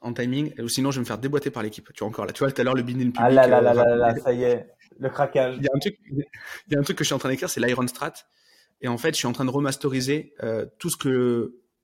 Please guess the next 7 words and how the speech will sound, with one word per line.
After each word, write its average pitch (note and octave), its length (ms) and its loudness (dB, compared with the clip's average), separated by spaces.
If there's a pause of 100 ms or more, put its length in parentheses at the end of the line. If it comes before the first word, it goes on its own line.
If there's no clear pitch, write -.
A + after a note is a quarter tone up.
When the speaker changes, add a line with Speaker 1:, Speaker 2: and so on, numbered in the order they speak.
Speaker 1:
tout F3 100 -4
l'onboarding D3+ 720 0 (140)
des A#2+ 220 -4
collaborateurs C3 580 -2
dans A#2+ 80 -4
la A2+ 80 -2
boîte. - 280 -8